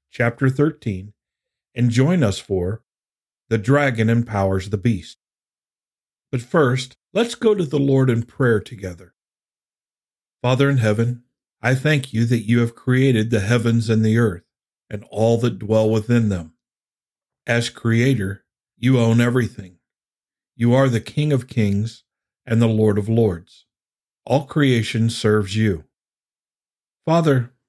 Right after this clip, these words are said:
I thank you that you have revealed yourself through your creation. We're told in Romans chapter one that we are without excuse,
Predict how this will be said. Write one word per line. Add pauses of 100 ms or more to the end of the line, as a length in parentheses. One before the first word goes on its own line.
(220)
I
thank
you
that
you
have
revealed
yourself
through
your
creation. (640)
We're
told
in
Romans
chapter
one
that
we
are
without
excuse,